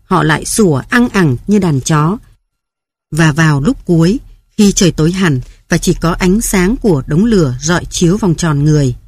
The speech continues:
hai mươi trại viên, ai cũng trang bị một cây chùy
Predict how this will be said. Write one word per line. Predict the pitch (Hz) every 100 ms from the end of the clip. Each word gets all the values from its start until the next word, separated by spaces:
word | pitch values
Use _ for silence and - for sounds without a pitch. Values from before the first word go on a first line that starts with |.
| _ _ _ _ _ _ -
hai | 202 202 190
mươi | 175 185
trại | 180 139
viên, | 156 190 175 - _ -
ai | 202 214 202
cũng | - 185
trang | 220 226 190
bị | 170 -
một | 160 151 -
cây | 202 196
chùy | - 180 147